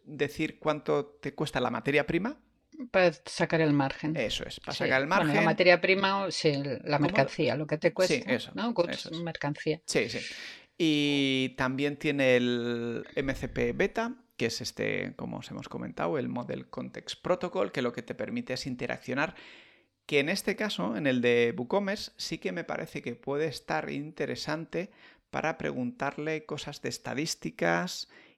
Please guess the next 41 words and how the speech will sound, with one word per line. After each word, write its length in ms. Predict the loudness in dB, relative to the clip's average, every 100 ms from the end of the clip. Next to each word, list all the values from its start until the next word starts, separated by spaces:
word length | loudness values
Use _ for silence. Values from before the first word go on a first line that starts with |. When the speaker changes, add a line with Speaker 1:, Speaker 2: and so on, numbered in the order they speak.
| _
Speaker 1:
y 180 | -6 -2
de 280 | 2 4
analíticas, 680 | 4 4 4 2 -2 -8 -6
¿vale? 200 | 0 0
O 40 | 0
sea, 180 | -2 -2
porque 180 | -2 2
Speaker 2:
Vale. 80 |
Speaker 1:
ya 120 | 4 4
tiene 160 | 0
un 80 | 0
panel 240 | 0 2
Speaker 2:
Ujú. 60 | 2
Speaker 1:
bastante 400 | 2 0 -2 -2
potente, 420 | 0 0 0 -2
pero 320 | 0 4 4 2 -8 -12
sí 200 | -2 0
que 120 | 0
puedo 200 | 0 0
entender 560 | 2 2 4 2 0 -6
Speaker 2:
<clears throat> 60 | -2
Speaker 1:
que 80 | 0
aquí 240 | 2 -2
puede 400 | 0 2 4 2
ser 240 | 2 0
interesante 600 | 0 2 2 4 0 0 -2
que 100 | -6
si 140 | -8
tú 160 | -4 -4
eres 180 | -2
el 100 | -4
gestor, 460 | -4 -6 -6 -4 -4
¿no? 180 | -4 -2
de 100 | 2
la 160 | 2 2
tienda 320 | 0 0 0
y 40 | 0
Speaker 2:
Sí, 80 |
Speaker 1:
quieres 180 | 0 0
Speaker 2:
sí. 120 | 0
Speaker 1:
sacar, 420 | 0 2 2 2